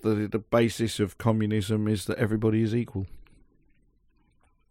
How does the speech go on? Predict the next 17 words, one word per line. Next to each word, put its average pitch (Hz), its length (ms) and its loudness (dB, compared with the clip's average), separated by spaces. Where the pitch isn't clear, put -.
Nobody 101 400 2
should 101 200 -4
have 107 180 4
more 113 200 4
money 117 300 2
or 117 200 2
more 110 320 6
possessions 110 640 0
than 117 160 0
anybody 117 400 2
else. 107 180 4
That's - 260 -4
the, 113 200 0
the 104 180 -4
basis 117 420 2
of 104 140 -4
it. - 140 -6